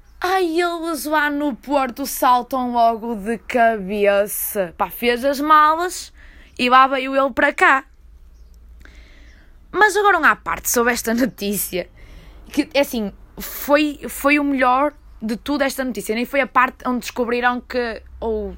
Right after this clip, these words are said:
depois disseram que não era um crocodilo e era uma lontra, mas a melhor parte desta notícia foi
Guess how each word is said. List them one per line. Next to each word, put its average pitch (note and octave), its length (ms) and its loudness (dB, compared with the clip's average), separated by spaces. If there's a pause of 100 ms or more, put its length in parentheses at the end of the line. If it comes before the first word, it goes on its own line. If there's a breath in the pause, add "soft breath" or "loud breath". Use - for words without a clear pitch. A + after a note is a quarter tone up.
depois G#3 260 -4
disseram A3 420 -2
que A3 120 -6
não A3+ 160 0
era A3 100 2
um G#3+ 60 -4
crocodilo G#3 500 -2
e G#3 80 -2
era G3+ 160 2
uma G#3 220 -2
lontra, G3+ 480 -2 (580 soft breath)
mas A#3 420 0
a A#3+ 120 4
melhor C4 320 0
parte A#3+ 380 4
desta A#3+ 260 -4
notícia A#3 400 -4
foi F#3+ 340 -2